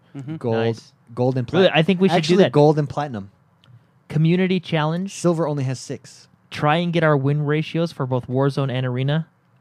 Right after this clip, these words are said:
Speaker 3: above fifty percent.
Speaker 1: Uh,
Speaker 3: 'Cause we're
Speaker 1: Warzone,
Speaker 3: close.
Speaker 1: let's keep Warzone out of
Speaker 3: Okay,
Speaker 1: that.
Speaker 3: okay.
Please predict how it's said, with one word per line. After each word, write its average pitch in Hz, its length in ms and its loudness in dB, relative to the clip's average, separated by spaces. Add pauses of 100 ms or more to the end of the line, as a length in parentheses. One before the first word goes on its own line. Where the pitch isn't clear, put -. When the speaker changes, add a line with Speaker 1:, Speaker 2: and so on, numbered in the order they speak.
(160)
Speaker 3:
above 123 320 4
fifty 120 260 -6
percent. 95 400 -12 (160)
Speaker 1:
Uh, 151 120 -10
Speaker 3:
'Cause 165 160 4
we're 190 100 4
Speaker 1:
Warzone, 220 120 2
Speaker 3:
close. 220 300 2
Speaker 1:
let's 220 200 -2
keep 196 200 -8
Warzone 156 400 0
out 123 140 -4
of 180 80 8
Speaker 3:
Okay, 135 340 0
Speaker 1:
that. 113 100 -14
Speaker 3:
okay. 101 220 -14